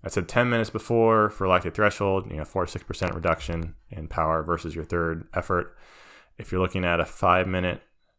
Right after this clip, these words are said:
window for a V O two max interval, if you're doing repeats on that, you're looking at about a five to seven percent reduction in relative power.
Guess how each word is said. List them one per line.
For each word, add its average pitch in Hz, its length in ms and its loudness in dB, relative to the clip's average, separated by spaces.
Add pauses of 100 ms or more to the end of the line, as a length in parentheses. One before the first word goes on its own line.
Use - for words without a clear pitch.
(140)
window 95 380 0
for 98 200 -2
a 82 40 0
V 85 100 0
O 82 80 2
two 87 140 -6
max 82 260 -2
interval, 95 480 -2 (160)
if - 60 -20
you're 85 80 -4
doing 87 140 -2
repeats 85 340 -2
on 82 160 -2
that, 98 320 4 (560)
you're 85 140 -4
looking 80 240 -4
at 80 40 -4
about 78 240 0
a - 40 -10
five 82 400 2
to - 60 -14
seven 85 300 -2
percent 90 440 -2 (480)
reduction 98 540 0 (260)
in 85 200 -10
relative 85 380 -4
power. 92 320 2